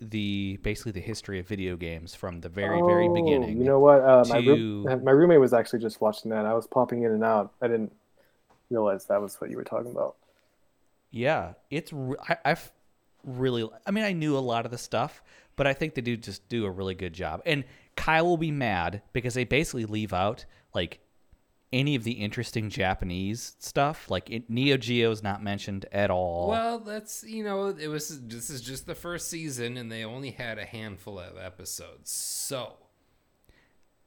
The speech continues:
Speaker 3: there
Speaker 1: Right.
Speaker 3: can be more. It,
Speaker 1: Indeed.
Speaker 3: it
Speaker 1: There
Speaker 3: ended abruptly, I feel like. The,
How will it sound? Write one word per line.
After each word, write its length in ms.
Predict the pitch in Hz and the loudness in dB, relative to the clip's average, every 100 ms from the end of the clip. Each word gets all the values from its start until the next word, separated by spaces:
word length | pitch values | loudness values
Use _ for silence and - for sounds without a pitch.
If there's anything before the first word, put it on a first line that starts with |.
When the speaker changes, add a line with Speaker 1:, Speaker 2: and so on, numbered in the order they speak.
| _ _ | _ _
Speaker 3:
there 120 | 123 127 | 0 0
Speaker 1:
Right. 100 | 127 | 0
Speaker 3:
can 240 | 139 131 | -4 -6
be 160 | 123 123 | -8 -8
more. 400 | 113 104 78 - _ | -8 -8 -10 -16 _
It, 120 | 160 | 0
Speaker 1:
Indeed. 360 | 175 190 101 85 | 0 0 -4 -6
Speaker 3:
it 180 | 123 151 | -6 -4
Speaker 1:
There 0 | |
Speaker 3:
ended 300 | 156 180 175 | -2 -2 -2
abruptly, 800 | 151 117 135 135 - 120 98 73 | -4 -4 -4 -4 -6 -12 -10 -10
I 200 | - 90 | -8 -8
feel 280 | 87 95 80 | -8 -12 -16
like. 300 | 73 - - - | -16 -20 -20 -16
The, 240 | 98 85 | -16 -16